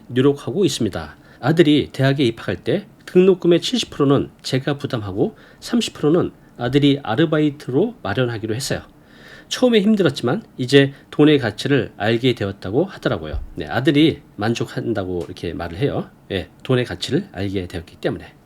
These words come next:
김 씨의 딸은 이 년 전 취업을 했지만 여전히 부모님과 함께 살고 있습니다. 김 씨는 딸에게 월급의 삼십 퍼센트를 생활비로 내도록 하고 있습니다. 근데 다 컸는데 본인도 이제 월급 받으면 생활비를 내야죠. 그죠? 아, 삼십 프로를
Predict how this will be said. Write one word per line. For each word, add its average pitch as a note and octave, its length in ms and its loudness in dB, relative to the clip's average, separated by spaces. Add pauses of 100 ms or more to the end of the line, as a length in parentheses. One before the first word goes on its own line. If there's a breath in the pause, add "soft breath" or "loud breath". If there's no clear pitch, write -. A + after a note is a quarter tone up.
(120)
김 G#3 220 6
씨의 G3 220 4
딸은 F3 280 0
이 D#3+ 140 6
년 D#3+ 160 10
전 F3+ 220 0
취업을 F#3+ 300 2
했지만 C3 480 -2
여전히 D3+ 480 4 (100)
부모님과 D3+ 540 2
함께 F3 360 0
살고 G3+ 260 0
있습니다. - 440 -2 (640 soft breath)
김 G#3 160 4
씨는 G3+ 340 4 (140)
딸에게 E3 460 2 (300 soft breath)
월급의 G3+ 440 8
삼십 - 340 -4
퍼센트를 D3+ 540 0 (200)
생활비로 G#3+ 680 4 (380 soft breath)
내도록 C3 460 2 (120)
하고 F#3 200 2
있습니다. - 500 -4 (180)
근데 F#3+ 120 -2
다 - 160 -4
컸는데 F3+ 460 2
본인도 E3 420 4
이제 C#3 160 4
월급 C#3 300 2
받으면 B2+ 680 -2
생활비를 F#3 460 0
내야죠. F#2+ 420 -2
그죠? A#2 260 -8 (140)
아, E2 160 -10
삼십 - 320 -2
프로를 - 380 0